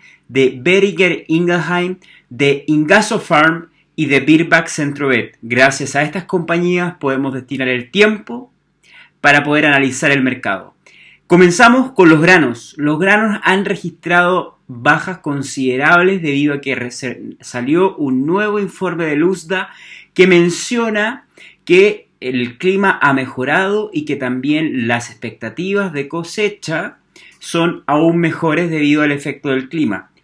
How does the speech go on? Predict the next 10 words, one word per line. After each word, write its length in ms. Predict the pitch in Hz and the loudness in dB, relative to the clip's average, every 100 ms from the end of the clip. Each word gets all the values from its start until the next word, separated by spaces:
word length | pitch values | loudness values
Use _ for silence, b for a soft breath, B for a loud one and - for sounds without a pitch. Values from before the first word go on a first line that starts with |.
| _ | _
Por 160 | 120 | -6
otra 220 | 120 127 131 | -4 -2 2
parte, 400 | 170 170 - 113 | 2 2 -4 -12
se 120 | 107 | -10
suman 320 | - 131 127 | -6 -6 -4
también 500 | 127 113 127 123 127 B B B _ | -6 -2 -2 -2 -6 B B B _
que 320 | - 120 117 120 | -2 0 -2 -4
en 140 | 117 | -4
Argentina 720 | 113 117 107 156 160 151 - | -6 -8 -8 -2 0 0 0
hay 360 | - 127 127 | 0 0 0